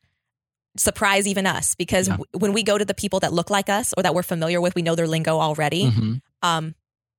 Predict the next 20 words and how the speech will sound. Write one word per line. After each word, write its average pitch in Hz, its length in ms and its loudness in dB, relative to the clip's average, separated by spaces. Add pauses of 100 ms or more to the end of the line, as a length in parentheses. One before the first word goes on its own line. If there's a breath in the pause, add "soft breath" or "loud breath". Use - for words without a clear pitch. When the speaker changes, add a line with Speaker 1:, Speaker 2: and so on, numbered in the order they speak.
(140)
Speaker 1:
he, - 200 -2
he'll 320 160 2
use 262 200 0
us 208 140 0
there - 140 -2
for 208 100 -4
sure. - 380 -2 (180)
But 202 380 2 (320)
that 196 240 0
doesn't, 208 460 0 (300)
you, 190 200 -2
there, 180 260 0
there's 208 180 2
a - 40 0
trap 220 420 0
there 214 240 4
of, 175 200 0 (540)
"I 175 160 0
got 165 320 -2
this." - 400 -10